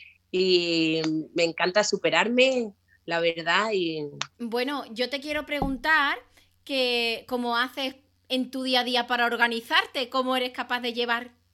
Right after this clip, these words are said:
Speaker 2: tanto adelante.
Speaker 1: Pues mira, eh, tengo un equipo compuesto por tres trabajadoras, que gracias a ellas, eh, esto no sería posible.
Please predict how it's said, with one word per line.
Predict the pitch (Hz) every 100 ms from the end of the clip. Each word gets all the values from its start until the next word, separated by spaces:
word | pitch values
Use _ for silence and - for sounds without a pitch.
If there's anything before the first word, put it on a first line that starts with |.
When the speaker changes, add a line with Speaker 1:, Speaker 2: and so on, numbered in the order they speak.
| -
Speaker 2:
tanto | 294 359 403 - - - - _ _ -
adelante. | 247 247 294 381 - 220 - - 240 _ _ _ _
Speaker 1:
Pues | 220 208 196 190 185 190 190
mira, | 214 202 185 156 160 _ -
eh, | 208 208 202 202 -
tengo | 247 247
un | 240
equipo | 214 - 302 - 277 311 - _ _ - -
compuesto | 233 226 233 226 233 220 214 214 208 202
por | 214 202
tres | 208 208 208
trabajadoras, | 202 190 185 185 196 269 294 381 -
que | 233 220
gracias | 214 220 214 240 214
a | 208 208
ellas, | 214 208 214 202 196 185 175 170 _ _ _ _ _ -
eh, | 220 214 202
esto | 240 233
no | 214
sería | 226 208 208
posible. | 208 269 294 311 330